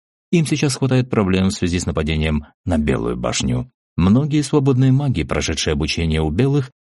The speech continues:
покинули протекторат, а это достаточно большое количество людей, обеспечивающих функционирование жизненно важных структур государства.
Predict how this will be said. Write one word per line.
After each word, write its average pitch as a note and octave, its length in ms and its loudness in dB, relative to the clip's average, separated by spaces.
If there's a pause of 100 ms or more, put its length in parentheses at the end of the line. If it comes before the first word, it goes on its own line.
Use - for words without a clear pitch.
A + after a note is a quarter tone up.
(140)
покинули C#3+ 420 0
протекторат, G2+ 800 -2 (120)
а - 220 0
это C3+ 360 0
достаточно C3+ 680 -2
большое G#2 420 2
количество D#2+ 480 -2
людей, D#2 400 2 (160)
обеспечивающих C3 880 0
функционирование D#2 840 0
жизненно C3 400 0
важных G2+ 360 0
структур D2 500 -6
государства. - 800 -8